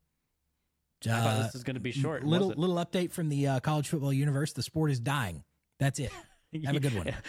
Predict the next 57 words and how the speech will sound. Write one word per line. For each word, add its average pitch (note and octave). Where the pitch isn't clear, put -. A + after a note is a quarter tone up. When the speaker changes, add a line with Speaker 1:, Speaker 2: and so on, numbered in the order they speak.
Speaker 1:
we C#3+
need D#3
to, D3
<laughs> -
yeah. C#3+
Make C#3+
sure D3
we C3+
get B2+
our A#2+
college A#2
football A2+
section A2
in. G2+
Nick C3+
Speaker 2:
Yeah, A2+
Speaker 1:
Saban E3+
Speaker 2:
that's E3+
the C3+
Speaker 1:
retired. E3
Speaker 2:
whole, F3
that's E3
the G3
whole G3
section A#2+
for A#2
the A2
week. G#2
The A#2+
sport C#3
is A2+
dying. E2+
Speaker 1:
The C#3+
sport D3
is C3
dying. A2+
Jim B2
Harbaugh A#2
has A2
left. A2
Well, B2
do A#2
you C3
have C#3+
anything F3
Speaker 2:
Good D#3+
Speaker 1:
to B2+
say B2+
about C3
Jim, A2+
Jim, B2+
Speaker 2:
riddance. C3+
Speaker 1:
Jim C3+
Harbaugh B2+
leaving, B2
uh, A#2+
Michigan? C#3